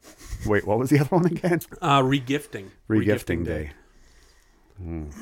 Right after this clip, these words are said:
Speaker 1: Hmm.
Speaker 2: <clears throat> Which I think that's funny that, so it's on the fifteenth of December. Does that mean, hey, whether you got it last year for Christmas or up until now, anything you received, like, now use that for your Christmas gift, maybe,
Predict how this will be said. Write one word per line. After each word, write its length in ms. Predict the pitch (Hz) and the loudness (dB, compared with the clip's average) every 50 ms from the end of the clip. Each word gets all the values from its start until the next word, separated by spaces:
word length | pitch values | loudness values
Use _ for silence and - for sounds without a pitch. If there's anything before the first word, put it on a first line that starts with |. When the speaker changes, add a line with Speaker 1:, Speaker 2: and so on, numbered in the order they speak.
| - - _ - | -18 -20 _ -10
Speaker 1:
Hmm. 200 | - 214 208 165 123 110 _ _ _ _ _ | -10 -8 -8 -10 -14 -16 _ _ _ _ _
Speaker 2:
<clears throat> 220 | - - _ _ | -20 -20 _ _
Which 260 | - 147 143 - - - - - | -8 -8 -8 -8 -14 -18 -14 -14
I 60 | 120 | -14
think 220 | 120 - 143 139 131 | -10 -8 -10 -8 -6
that's 180 | 135 131 123 - | -8 -8 -8 -10
funny 220 | - 131 131 131 | -10 -8 -8 -6
that, 200 | 123 120 113 - - _ _ - | -4 -6 -6 -6 -10 _ _ -16
so 200 | - - 120 113 | -8 -6 -4 -4
it's 120 | 107 - | -4 -4
on 100 | 113 113 | -6 -6
the 60 | 107 98 | -6 -10
fifteenth 540 | - - 156 151 - _ - 160 151 143 | -6 -6 -6 -6 -6 _ -4 -4 -4 -4
of 100 | 143 123 | -4 -10
December. 540 | 117 113 - - 135 131 117 104 101 113 - _ _ _ _ _ _ _ _ _ _ _ _ _ - | -10 -10 -6 -4 -4 -4 -4 -4 -6 -8 -10 _ _ _ _ _ _ _ _ _ _ _ _ _ -12
Does 120 | 123 117 | -8 -2
that 220 | 123 123 127 131 139 | 2 2 2 2 0
mean, 480 | 135 127 127 123 120 117 120 139 170 - _ _ _ - _ _ - | -2 -2 -2 -4 -4 -8 -10 -12 -18 -20 _ _ _ -20 _ _ -8
hey, 380 | 127 127 135 127 113 104 101 - _ - | -4 -2 0 0 -2 -4 -6 -12 _ -18
whether 320 | 156 139 123 123 117 127 | -14 -4 -2 -2 0 0
you 80 | 123 131 | -2 0
got 160 | 131 135 127 | 0 0 0
it 60 | 107 | -2
last 480 | 101 107 104 104 110 123 123 - - - | -4 -4 -2 0 0 0 -2 -4 -4 -2
year 120 | 143 143 | -2 -2
for 160 | 135 - 147 127 | -2 -2 -6 -4
Christmas 560 | - 147 139 135 - - 147 147 143 - - | -2 -2 -4 -4 -4 -4 -4 -4 -4 -4 -4
or 120 | 127 113 101 | -4 -2 -2
up 140 | 107 117 - | -2 -4 -4
until 440 | 120 117 107 - - 131 127 127 120 | -6 -8 -8 -8 -6 -6 -4 -4 -4
now, 440 | 117 113 110 113 117 113 107 104 92 | -6 -4 -4 -4 -4 -4 -4 -4 -6
anything 360 | 101 117 123 117 - 135 127 | -4 -4 -6 -6 -6 -6 -6
you 140 | 123 120 117 | -6 -4 -4
received, 720 | 117 113 - - - 143 127 110 101 101 104 110 - - _ _ _ _ | -4 -4 -6 -6 -6 -6 -6 -6 -6 -10 -10 -14 -20 -20 _ _ _ _
like, 240 | 120 113 104 101 - | -8 -8 -8 -6 -4
now 220 | 107 107 110 110 | -4 -2 -2 -2
use 360 | 110 110 113 120 123 120 113 117 | -4 -4 -4 -4 -4 -4 -6 -6
that 240 | 117 110 110 110 - | -4 -4 -6 -6 -8
for 120 | - 120 | -10 -10
your 140 | 107 104 101 | -10 -10 -10
Christmas 420 | - - 143 - - 113 101 - | -8 -8 -8 -8 -8 -12 -12 -12
gift, 260 | - 101 107 - _ | -12 -14 -14 -14 _
maybe, 300 | - 110 - - - - | -18 -16 -16 -16 -20 -20